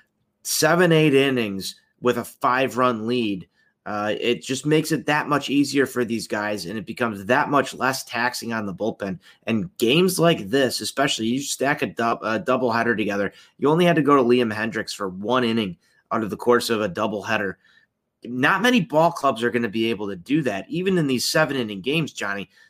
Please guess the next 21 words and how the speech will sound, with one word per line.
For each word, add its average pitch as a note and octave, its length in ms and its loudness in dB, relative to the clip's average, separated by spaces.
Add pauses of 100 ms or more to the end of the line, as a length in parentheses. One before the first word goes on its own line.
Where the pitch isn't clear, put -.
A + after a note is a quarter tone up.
(100)
That's D#3 260 0
just - 320 2
really C#3 380 4
impressive B2 480 -2
stuff, - 320 -4
and A2+ 100 -8
you D#3 180 2
got D3 340 2
that B2 180 0
out A2+ 200 0
of, G#2+ 180 -2
arguably, A2+ 680 2
going B2+ 280 4
into D#3+ 180 4
this A2+ 220 2
season, G#2 400 -4 (260)
your C3 140 4
four C#3+ 380 4
and A2+ 140 0
five C3+ 360 0
guys F#2+ 400 -4